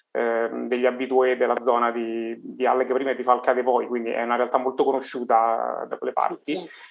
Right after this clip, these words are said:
Speaker 1: Negli anni in cui ho partecipato anch'io, effettivamente c'è stato qualcuno che ha avuto qualche piccolo incidente, in percentuale molto ridotta rispetto al totale degli sciatori,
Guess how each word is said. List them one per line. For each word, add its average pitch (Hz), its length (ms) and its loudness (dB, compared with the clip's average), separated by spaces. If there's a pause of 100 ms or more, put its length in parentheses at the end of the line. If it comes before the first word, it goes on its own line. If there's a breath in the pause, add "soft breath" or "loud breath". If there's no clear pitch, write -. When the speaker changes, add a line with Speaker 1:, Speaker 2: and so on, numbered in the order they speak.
(120 loud breath)
Speaker 1:
Negli 147 200 6
anni 254 140 8
in - 40 4
cui 214 160 4
ho 170 120 8
partecipato 165 520 6
anch'io, 190 640 4
effettivamente 160 720 4 (160)
c'è 135 140 -6
stato 127 320 8
qualcuno 123 480 2
che 117 260 0 (220)
ha 120 80 0
avuto 123 260 0
qualche 117 340 2
piccolo 127 320 0
incidente, 131 540 2
in 131 380 -2
percentuale 139 720 6
molto 143 320 4
ridotta 131 340 4
rispetto 123 340 0
al 127 120 6
totale 127 320 6
degli 127 160 -8
sciatori, 123 600 2